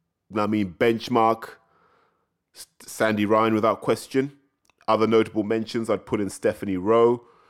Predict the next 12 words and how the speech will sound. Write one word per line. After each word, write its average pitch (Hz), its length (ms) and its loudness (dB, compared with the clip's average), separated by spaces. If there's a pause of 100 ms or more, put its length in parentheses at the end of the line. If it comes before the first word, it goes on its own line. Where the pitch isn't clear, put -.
(260)
and 98 200 -4
I'd 95 140 -2
also 98 300 -2
put - 380 -6
in 92 440 -4
Stacey 95 420 -4
Copeland. 98 420 -2
I - 40 -12
thought, 90 280 -6
you 90 60 -12
know, 85 120 -10
Stacey 95 680 -6